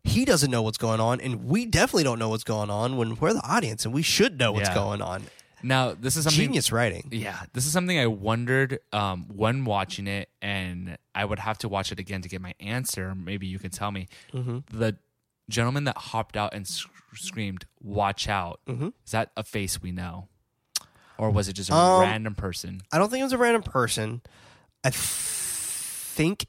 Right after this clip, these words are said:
Speaker 1: it was the guy who tells him what the drug was later.
Speaker 2: That's what I thought.
Speaker 1: Yeah.
Speaker 2: Okay, and let me get into this really quick. I had
Speaker 1: <laughs>
Speaker 2: thought that as well. I was like, in the moment, I was like, "That looks like the guy in the Vietnam,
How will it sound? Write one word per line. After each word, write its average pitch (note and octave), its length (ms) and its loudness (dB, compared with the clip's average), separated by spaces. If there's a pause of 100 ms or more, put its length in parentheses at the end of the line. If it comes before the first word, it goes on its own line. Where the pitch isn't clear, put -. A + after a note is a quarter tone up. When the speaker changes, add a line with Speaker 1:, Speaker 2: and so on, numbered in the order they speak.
(120)
Speaker 1:
it C3+ 180 2
was B2+ 400 4
the A#2+ 200 0 (400)
guy A#2 540 4
who A2+ 420 -2
tells A2 380 0
him G#2+ 480 0 (180)
what A2 300 0 (580)
the - 100 -6
drug G#2 360 -8
was G3+ 300 -4
later. - 180 -6
Speaker 2:
That's D3 320 0
what C#3+ 220 2
I A#2+ 180 -2
thought. C#3+ 720 0
Speaker 1:
Yeah. E2 380 -2
Speaker 2:
Okay, C3+ 340 2 (200)
and A#2+ 100 -2
let C3 100 4
me D#3 60 4
get D3+ 160 4
into A#2+ 180 0
this G#2+ 160 0
really G2+ 180 0
quick. G2 340 -6
I - 40 2 (420)
had F3+ 200 6
Speaker 1:
<laughs> - 20 0
Speaker 2:
thought E3 240 6
that D#3 120 4
as A#2+ 180 2
well. A#2 200 6
I G#2+ 40 4
was A2+ 120 2
like, G#2+ 140 0 (760)
in D#3+ 140 2
the F#3+ 60 4
moment, C#3+ 440 4
I A#2 120 4
was G#2+ 120 2
like, G2 140 -2 (140)
"That C4 240 4
looks A#3 220 -2
like E3 160 -2
the C3+ 80 -2
guy A#2+ 320 2
in B2 140 0
the G2 120 -2
Vietnam, G#2+ 760 -8